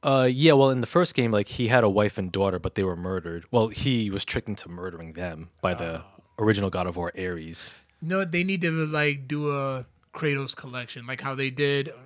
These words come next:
Speaker 2: how Uncharted did the Nathan Drake collection
Speaker 1: Mm-hmm.
Speaker 2: with the previous ones.
Speaker 1: Yeah.
Speaker 2: Yeah, they need to do that for God of War, 'cause I will get that.
Speaker 1: They actually do have, uh, the collection for the P S three. Um, I think it's, it's a bit hard to find, but it's, it's still,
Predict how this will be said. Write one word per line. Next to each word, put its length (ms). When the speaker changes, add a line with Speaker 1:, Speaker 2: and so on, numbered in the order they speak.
Speaker 2:
how 280
Uncharted 460
did 120
the 80
Nathan 320
Drake 180
collection 600
Speaker 1:
Mm-hmm. 260
Speaker 2:
with 100
the 80
previous 480
ones. 360
Speaker 1:
Yeah. 300
Speaker 2:
Yeah, 120
they 120
need 220
to 120
do 60
that 200
for 100
God 220
of 60
War, 160
'cause 160
I 80
will 140
get 240
that. 240
Speaker 1:
They 120
actually 220
do 140
have, 360
uh, 280
the 120
collection 480
for 420
the 80
P 180
S 220
three. 460
Um, 600
I 40
think 280
it's, 300
it's 140
a 20
bit 160
hard 260
to 60
find, 500
but 140
it's, 380
it's 140
still, 600